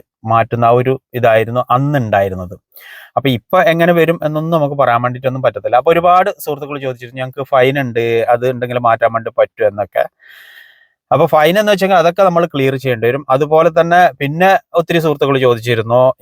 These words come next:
"ഇത് മാറണമെങ്കിൽ നമ്മളെ സ്പോൺസർ അറിയാതെ മാറാൻ വേണ്ടി പറ്റുമോ?" എന്നൊക്കെ ചോദിച്ചിരുന്നു. അതൊക്കെ നമ്മുടെ നിലവിലുള്ള ഇരുപതാം നമ്പറിലുള്ള സ്പോൺസർ റിലീസ് തന്നെങ്കിൽ മാത്രമേ നമുക്കിത് മാറാൻ വേണ്ടിയിട്ട് പറ്റത്തുള്ളൂ.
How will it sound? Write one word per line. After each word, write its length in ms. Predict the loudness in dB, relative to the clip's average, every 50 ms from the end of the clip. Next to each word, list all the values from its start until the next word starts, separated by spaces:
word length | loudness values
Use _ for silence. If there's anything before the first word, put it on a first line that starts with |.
| -4
"ഇത് 120 | 0 4 4 4 4 4
മാറണമെങ്കിൽ 600 | 2 2 2 2 2 2 2 0 0 -4 -4 -2 0 2 2 2 0 0 -2 -6 -10 -8
നമ്മളെ 220 | -4 -4 -4 -4 -4
സ്പോൺസർ 420 | 0 2 2 2 2 2 0 2 2 4
അറിയാതെ 320 | 4 4 4 4 2 2
മാറാൻ 360 | 2 4 2 2 4 2 0 0
വേണ്ടി 200 | -2 -6 -6 -2 0
പറ്റുമോ?" 380 | 0 0 0 _ -6 -2 -2 -2 0
എന്നൊക്കെ 300 | -2 -6 -6 -6 -12 -12 -10
ചോദിച്ചിരുന്നു. 480 | -10 -10 -10 -14 -18 -20 -20 -20 -20 _ _ _ _ _ _ _ _ _ -20 -20 -20 -20 -20 _ _ 0
അതൊക്കെ 320 | 0 0 2 2 2 2 2 2
നമ്മുടെ 360 | 2 -2 -2 -2 0 0 0 0 0 -2 -2 0
നിലവിലുള്ള 600 | 0 2 2 2 2 2 0 -2 -4 -2 0 0 0 0 -2
ഇരുപതാം 340 | -2 0 2 4 4 4 2
നമ്പറിലുള്ള 560 | 0 -2 -4 -4 -4 -4 -2 -2 0 -2 -2 -2 -4
സ്പോൺസർ 640 | -6 _ -2 0 0 0 0 -2 0 0 2 2 2 -2 -4 -4 -2
റിലീസ് 520 | -2 0 0 0 0 0 -2 0 -2 -2 -2 -4 _ _ 0
തന്നെങ്കിൽ 420 | 0 0 2 0 -2 -2 0 0 0 0 2 0
മാത്രമേ 320 | 0 2 0 -2 -2 0 -2 -2
നമുക്കിത് 280 | -4 -4 -4 -4 -4 -2 0
മാറാൻ 300 | 2 2 4 4 2 0 0 -2
വേണ്ടിയിട്ട് 340 | -6 -8 -14 -14 _ -14 -14 -14 _ _ _ _ _ _ _ _ _ _ _ _ _ _ _
പറ്റത്തുള്ളൂ. 600 | 0 0 2 2 -2 0 0 0 0 2 2 0